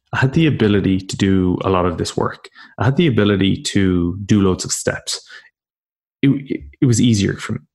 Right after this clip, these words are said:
right? What would I advise if you're out there? Now, clearly, to drop a huge amount of weight quickly, you need to be in a big deficit. So considerably, uh,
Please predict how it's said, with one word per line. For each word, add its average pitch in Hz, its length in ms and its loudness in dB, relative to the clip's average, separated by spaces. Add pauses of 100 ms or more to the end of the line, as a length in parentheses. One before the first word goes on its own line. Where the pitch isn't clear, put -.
(220)
right? 101 220 0 (640)
What 131 180 2
would 180 120 2
I 180 80 4
advise 101 680 2
if - 80 -2
you're - 140 0
out 104 220 0
there? - 300 0 (260)
Now, 98 340 -2 (280)
clearly, 120 480 2 (240)
to - 80 -6
drop 143 240 0
a 190 40 4
huge 175 220 0
amount 104 140 2
of 98 60 2
weight 98 240 0
quickly, - 600 -2 (220)
you 117 100 2
need 156 200 2
to - 80 -10
be 143 160 0
in 104 80 2
a 95 120 -4 (120)
big 113 260 0 (100)
deficit. - 540 -2 (540)
So - 420 -2 (160)
considerably, 107 760 0 (540)
uh, - 560 -4